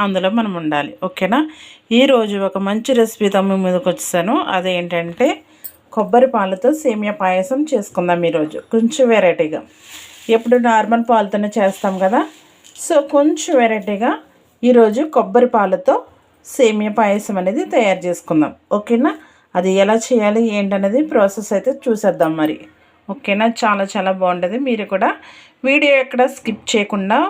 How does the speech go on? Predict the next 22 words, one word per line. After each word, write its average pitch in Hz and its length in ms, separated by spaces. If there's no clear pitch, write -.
మొత్తం 196 280
వీడియో 190 260
అంతా 185 180
చూసి 202 360
మీరు 202 240
కూడా 214 140
ట్రై 175 140
చేయండి. 185 260
ట్రై 202 160
చేసి 185 280
ఎలా 175 200
వచ్చిందన్నది 175 600
కామెంట్ 190 360
బాక్స్లో 170 340
చెప్పండి. 151 400
ఓకేనా? 202 300
ఇక 190 180
ఆలస్యం 185 360
చేయకుండా 185 420
మనం 233 160
ప్రాసెస్లోకి 190 600
అయితే 160 140